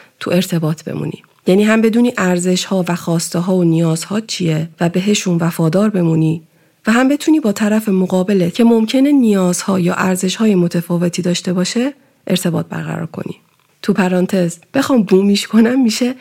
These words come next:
نه سیخ بسوزه نه کباب. پرانتز بسته. اینجا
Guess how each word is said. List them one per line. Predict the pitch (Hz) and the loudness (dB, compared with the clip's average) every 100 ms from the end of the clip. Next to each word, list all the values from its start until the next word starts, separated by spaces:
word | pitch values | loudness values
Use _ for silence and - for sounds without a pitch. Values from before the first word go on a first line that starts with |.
| - | 0
نه | 277 | 0
سیخ | 277 302 - | 0 -4 -2
بسوزه | 285 - 262 254 | -6 -4 -2 0
نه | 220 190 | 0 -2
کباب. | - - - - _ _ - | -6 -12 -12 -16 _ _ -6
پرانتز | 208 196 196 165 | -2 0 -2 -8
بسته. | - - - - _ _ _ _ _ _ _ _ _ _ - | -10 -12 -16 -20 _ _ _ _ _ _ _ _ _ _ 0
اینجا | 202 196 220 208 190 | 2 4 2 0 -2